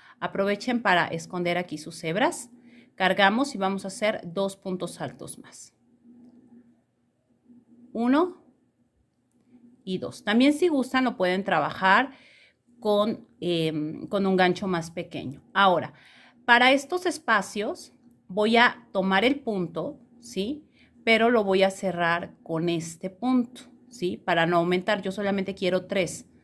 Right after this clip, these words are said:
Aquí tengo otro ojito, uno, dos,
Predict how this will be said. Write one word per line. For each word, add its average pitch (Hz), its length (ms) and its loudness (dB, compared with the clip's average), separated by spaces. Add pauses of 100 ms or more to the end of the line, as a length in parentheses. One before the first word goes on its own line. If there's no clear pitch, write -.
(440)
Aquí 170 240 -6
tengo 175 240 -2
otro 170 200 -2
ojito, 247 600 -4 (600)
uno, 196 680 2 (1700)
dos, 185 720 4